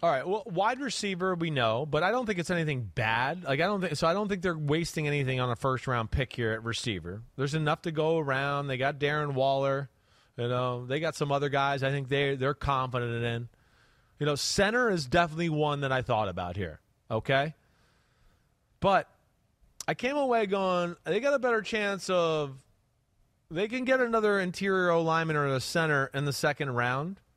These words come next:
where the position I'm about to throw up is, I wanna go, you're not gonna get anybody this good, like, in the second round at this position.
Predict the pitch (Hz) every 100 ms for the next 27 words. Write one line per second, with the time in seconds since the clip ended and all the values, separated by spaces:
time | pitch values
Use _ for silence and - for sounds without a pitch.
0 | _ _ _ _ _ - 160 160 160 151
1 | 139 _ _ 143 151 185 214 226 233 202
2 | 190 175 165 190 190 170 160 165 156 160
3 | 165 160 156 160 190 170 190 240 165 143
4 | 143 143 139 135 131 120 113 113 131 143
5 | - 143 120 107 98 _ _ _ _ _
6 | _ _ _ _ - 135 131 127 - _
7 | _ _ _ _ _ _ _ _ 143 135
8 | - 143 135 131 123 110 185 - 113 92
9 | -